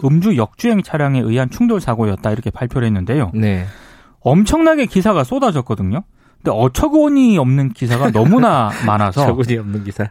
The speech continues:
Speaker 1: 오늘은 어처구니 없는 보도 네 가지를 정리를 해봤습니다.
Speaker 2: 사실 이제 단순 뭐 교통사고인데
Speaker 1: 네.
Speaker 2: 음주, 음주 교통사고죠.
Speaker 1: 네.
Speaker 2: 근데,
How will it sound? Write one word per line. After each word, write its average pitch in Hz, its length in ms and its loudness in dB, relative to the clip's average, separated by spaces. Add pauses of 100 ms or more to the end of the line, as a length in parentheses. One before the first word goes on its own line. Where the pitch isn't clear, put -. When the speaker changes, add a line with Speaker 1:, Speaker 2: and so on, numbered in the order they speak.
Speaker 1:
오늘은 147 420 0
어처구니 262 540 2
없는 156 320 2
보도 131 420 0
네 110 160 0
가지를 135 400 0
정리를 101 380 -2
해봤습니다. 98 600 -8
Speaker 2:
사실 247 280 -4
이제 175 140 0
단순 160 880 -2 (460)
뭐 123 160 -10
교통사고인데 151 720 -4
Speaker 1:
네. 101 240 -2
Speaker 2:
음주, 113 480 -2
음주 127 280 -2
교통사고죠. 123 960 -4
Speaker 1:
네. - 100 -2
Speaker 2:
근데, 110 140 -8